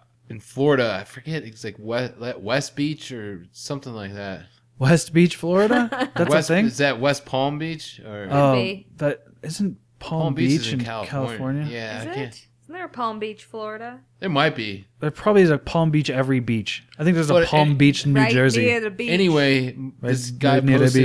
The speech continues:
Speaker 2: beach.
Speaker 1: that it took him an hour and a half to get home, and his normal commute is, like, twenty-five minutes because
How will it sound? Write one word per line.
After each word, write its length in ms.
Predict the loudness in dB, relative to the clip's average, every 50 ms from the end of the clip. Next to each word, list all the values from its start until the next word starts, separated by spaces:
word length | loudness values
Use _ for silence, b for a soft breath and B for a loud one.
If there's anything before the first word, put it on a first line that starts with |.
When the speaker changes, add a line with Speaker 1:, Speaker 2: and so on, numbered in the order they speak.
| 4 2
Speaker 2:
beach. 360 | -2 -8 -8 -10 -14 -18 _ _ _ _ _ _ _ _ -4
Speaker 1:
that 360 | -2 0 0 -2 -2 -6 _ _ _ _ _ _
it 120 | -10 -10 -4
took 180 | -2 -2 0 2
him 160 | 0 0 0
an 100 | 0 -2
hour 240 | 0 2 2 2 2
and 60 | 0
a 80 | 0 -2
half 320 | -2 -2 -2 -2 -4 -8
to 80 | -12 -10
get 300 | -8 -8 -8 -8 -10 _ _ _
home, 540 | -14 -8 -6 -4 -4 -4 -4 -6 -8 -12 -14 _ _ _ _ _ -16
and 120 | -12 -12
his 120 | -10 -8 -6
normal 260 | -4 -4 -4 -4 -8
commute 400 | -10 -16 -12 -10 -10 -8 -10 -10
is, 200 | -12 -16 -12 -10
like, 360 | -8 -8 -8 -8 -10 -16 _ _ _ _ _ _ _
twenty-five 640 | -12 -10 -8 -8 -8 -8 -6 -6 -6 -6 -6 -6
minutes 460 | -8 -8 -8 -8 -8 -10 -12 -18 -20 _ _ _ _
because 560 | -14 -8 -4 -2 -2 -2 -2 -4 -6 -10 -16